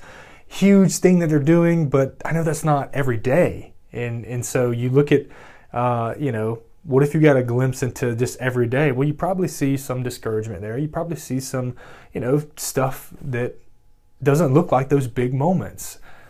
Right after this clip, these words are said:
Um, and, and so, yeah, practically just following Christ,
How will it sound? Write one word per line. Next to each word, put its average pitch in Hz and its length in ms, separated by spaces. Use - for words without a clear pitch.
Um, 110 460
and, 120 240
and 120 160
so, 131 180
yeah, 151 220
practically 151 720
just 190 240
following 165 600
Christ, - 680